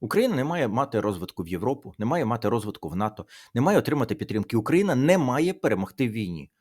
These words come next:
Так, мова не йде зараз про перемогу Росії. Мова йде про мир за території. Тому це не настільки катастрофічно, як могло виглядати двадцять четвертого лютого.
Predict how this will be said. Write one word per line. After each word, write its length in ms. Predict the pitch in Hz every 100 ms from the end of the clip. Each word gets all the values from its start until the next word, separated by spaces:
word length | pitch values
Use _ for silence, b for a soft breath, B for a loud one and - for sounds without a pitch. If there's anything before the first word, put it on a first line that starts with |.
| -
Так, 240 | 208 - 117
мова 280 | 202 262
не 160 | 214 226
йде 200 | 220 202
зараз 220 | 165 135
про 200 | - 151
перемогу 380 | 151 143 156 135
Росії. 460 | 127 - 78 69 - B B -
Мова 280 | 220 214
йде 160 | 190 214
про 180 | 214 147
мир 220 | 170 185
за 140 | 143
території. 600 | 143 143 - 78 65 62 _ _ _ _ _ _
Тому 340 | 160 165 147 117
це 180 | 165
не 100 | 165
настільки 500 | 156 143 - 120 -
катастрофічно, 720 | 113 104 104 107 - - 117
як 140 | 98 107
могло 220 | 110 117
виглядати 420 | 95 104 123 127
двадцять 300 | 98 98 -
четвертого 500 | 101 101 92 104 90
лютого. 400 | 82 76 69 65